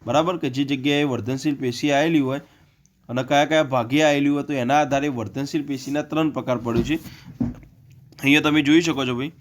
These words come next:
બરાબર, કે એક તો અગ્રસ્થ વર્ધનશીલ પેશી ટોચના ભાગે આવેલી હોય, એટલે કે મૂળ અને પ્રકાંડનો જે ટોચનો ભાગ હોય ને,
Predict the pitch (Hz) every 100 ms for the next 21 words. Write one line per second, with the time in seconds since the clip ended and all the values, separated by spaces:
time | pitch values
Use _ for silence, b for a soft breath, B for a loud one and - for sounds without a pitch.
0 | b b b b b - 135 151 165 165
1 | _ - 123 135 131 151 120 123 131 147
2 | - 143 127 135 139 147 131 127 135 131
3 | _ _ _ _ - 151 - 160 143 131
4 | 123 113 110 110 113 131 143 123 120 143
5 | 147 139 127 - 139 143 139 139 - 113
6 | 147 143 147 160 202 175